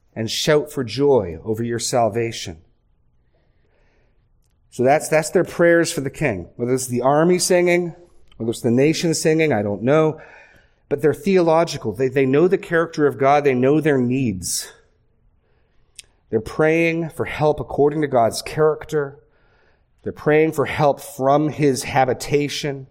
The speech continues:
They recognize the one thing, as they're praying for their king, that could conflict with their desire would be his own potential sins. So saying, "Lord, remember his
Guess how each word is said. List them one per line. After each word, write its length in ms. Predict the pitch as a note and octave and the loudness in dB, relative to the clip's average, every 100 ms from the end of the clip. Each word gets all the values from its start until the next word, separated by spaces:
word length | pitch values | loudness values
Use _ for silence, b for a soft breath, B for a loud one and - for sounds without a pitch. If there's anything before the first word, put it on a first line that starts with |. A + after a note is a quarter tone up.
| b b b b b | b b b b b
They 100 | A#2 | 0
recognize 720 | A2+ B2+ C#3 D3+ D3+ D3+ D#3 | 2 2 0 -2 2 2 2
the 100 | D3 | 0
one 440 | A#2+ A2+ C3+ D3+ E3+ | 0 2 2 2 0
thing, 640 | - D3 C#3+ D#3 F#3 F3+ - | 0 0 2 2 0 -6 -12
as 140 | G#2+ | -6
they're 80 | A#2 | -6
praying 440 | G#2+ C#3 C#3 D3+ D#3 | -2 0 2 2 0
for 120 | D3 | 0
their 140 | B2+ | 0
king, 300 | A#2 C3 D3+ | 0 0 0
that 140 | B2+ - | 0 -2
could 160 | G#2+ B B B B _ _ _ _ _ _ _ | -8 B B B B _ _ _ _ _ _ _
conflict 640 | - B2+ A#2 - C#3 D3+ - | -6 -6 -4 -2 -2 -2 -4
with 80 | D3+ | 2
their 120 | D#3 | 2
desire 460 | D3+ C3 C#3+ D3+ | 2 2 4 4
would 100 | C#3 | 2
be 80 | A#2+ | 0
his 300 | G#2 D#3+ D#3+ | -4 -2 0
own 220 | D3+ D3+ | 2 0
potential 440 | D3+ C#3 D#3 D3 A#2 | -2 -4 -4 -4 -4
sins. 460 | - - C#3+ D3+ | -6 -2 -2 -4
So 60 | C#3 | -6
saying, 180 | B2+ A#2+ | -6 0
"Lord, 160 | B2+ | 0
remember 460 | A#2 A#2 B2+ C3+ C3+ | 0 0 0 2 2
his 280 | B2+ - | 2 -2